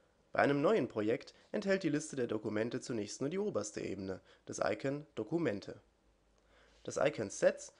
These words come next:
soll uns an dieser Stelle nicht weiter interessieren. Es wird zu einem späteren Zeitpunkt der Analyse wichtig, wenn Sie eine spezielle Zusammenstellung Ihrer Daten auf einen Klick zur Verfügung haben wollen.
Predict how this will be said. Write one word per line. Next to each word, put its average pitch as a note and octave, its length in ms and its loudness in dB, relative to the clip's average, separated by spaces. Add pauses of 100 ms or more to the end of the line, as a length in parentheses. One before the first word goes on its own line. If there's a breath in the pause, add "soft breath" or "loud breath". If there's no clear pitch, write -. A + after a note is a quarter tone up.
soll A#3+ 180 4
uns G#3+ 120 2
an B2 120 2
dieser B2+ 200 0
Stelle A2+ 260 4
nicht - 240 -2
weiter G#2+ 260 6
interessieren. G#2 640 -4 (680 soft breath)
Es - 140 -4
wird A#3 160 6
zu E3+ 80 8
einem G#2+ 180 8
späteren D3+ 400 0
Zeitpunkt C3+ 480 2
der A#2+ 80 4
Analyse A#2 460 2
wichtig, A2 400 -4 (260 loud breath)
wenn G#3+ 140 2
Sie F#3+ 100 6
eine B2+ 140 6
spezielle A#2 500 -2
Zusammenstellung A2 760 0
Ihrer G2 200 -4
Daten C3 400 0
auf - 220 -4
einen F3 240 0
Klick - 320 -6
zur A2 120 -2
Verfügung A#2 480 0
haben F#2 260 -4
wollen. F#2 260 -4